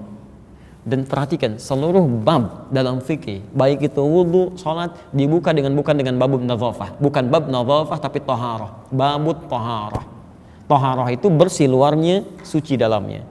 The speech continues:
Di saat Anda berwudu, yang diinginkan bukan cuma bersih-bersih luar. Kalau cuma bersih-bersih luar, non-muslim juga bisa begitu, mandi selesai. Yang diinginkan dengan Anda membersihkan luarnya, yang sucinya, yang dalamnya pun ikut bersih. Tangan ini bersih,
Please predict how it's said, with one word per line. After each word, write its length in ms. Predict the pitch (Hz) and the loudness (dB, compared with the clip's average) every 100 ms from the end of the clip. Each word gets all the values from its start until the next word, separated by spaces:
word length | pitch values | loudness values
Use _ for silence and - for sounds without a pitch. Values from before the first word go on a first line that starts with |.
| - - - | -20 -20 -4
Di 120 | 185 | 0
saat 280 | 202 165 170 | 2 2 2
Anda 160 | 160 156 | 2 4
berwudu, 680 | 151 151 220 185 127 127 - | 4 2 2 4 2 0 0
yang 160 | 180 202 | 2 4
diinginkan 440 | 208 202 208 254 240 | 2 2 2 2 2
bukan 240 | 226 208 | 2 4
cuma 160 | 208 202 | 4 4
bersih-bersih 480 | 185 202 196 214 | 4 4 2 2
luar. 320 | 226 247 208 190 - - - - | 2 2 0 -8 -16 -20 -10 4
Kalau 160 | 226 | 6
cuma 160 | 226 220 | 6 4
bersih-bersih 480 | 214 202 214 208 226 | 4 4 4 2 2
luar, 380 | 247 240 226 208 | 6 4 4 0
non-muslim 400 | 233 247 240 269 | 2 2 4 4
juga 160 | 254 | 6
bisa 240 | 254 262 262 | 4 4 2
begitu, 320 | 247 269 269 | 2 2 0
mandi 380 | 208 214 226 269 | 0 0 2 0
selesai. 320 | 269 277 262 - - - - - - - - - - - - | 0 0 -4 -6 -16 -20 -20 -20 -20 -20 -20 -20 -20 -20 0
Yang 160 | 214 214 208 | 6 8 8
diinginkan 400 | 196 269 269 226 | 6 4 4 6
dengan 240 | 190 190 | 6 6
Anda 160 | 185 180 | 6 6
membersihkan 480 | 175 165 226 - | 6 4 2 2
luarnya, 560 | 151 139 170 175 190 220 - - | 4 4 2 2 0 -2 -6 -2
yang 240 | 139 151 151 | 0 2 0
sucinya, 560 | 160 151 - 180 135 | -2 -2 -2 0 0
yang 80 | 131 | 2
dalamnya 400 | 139 143 151 160 | 4 4 4 2
pun 80 | 185 | 0
ikut 160 | 156 135 | 0 0
bersih. 320 | 139 135 131 - - - - - | -2 -4 -10 -12 -20 -20 -10 0
Tangan 320 | 147 147 151 | 4 4 4
ini 160 | 170 | 4
bersih, 400 | 175 160 - 156 | 4 2 2 0